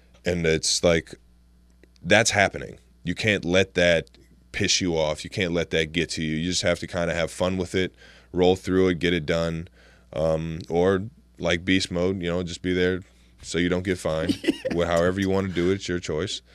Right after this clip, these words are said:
Speaker 1: And it's with dealing with that, and then you're so excited about the game that you're nonstop thinking about it twenty-four seven.
Speaker 2: Come on.
Speaker 1: So the, it's kinda like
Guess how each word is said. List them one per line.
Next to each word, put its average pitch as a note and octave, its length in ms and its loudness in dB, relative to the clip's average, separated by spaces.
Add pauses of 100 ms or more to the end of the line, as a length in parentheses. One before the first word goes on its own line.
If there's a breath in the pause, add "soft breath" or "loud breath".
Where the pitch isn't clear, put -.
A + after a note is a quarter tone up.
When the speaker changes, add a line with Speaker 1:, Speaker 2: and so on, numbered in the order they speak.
(520 soft breath)
Speaker 1:
And F#2 160 0
it's - 580 -2 (1080)
with F#2 300 0
dealing B2 280 4
with G2 180 2
that, G#2+ 280 4
and F#2 140 -2
then F#2 420 -2
you're A2 280 0
so A2 440 4
excited F#2 520 0
about E2 300 -2
the E2 60 -4
game D#2+ 280 -4
that D2+ 80 -2
you're F2 180 0
nonstop D#2+ 580 -2
thinking E2+ 300 -6
about C#2 260 -4
it C2+ 140 -8
twenty-four D2+ 460 -8
seven. A#1+ 340 -6
Speaker 2:
Come - 140 -18
on. - 300 -18
Speaker 1:
So F#2 200 2
the, F2+ 320 0
it's F2 260 0
kinda A2+ 340 2
like F2+ 300 0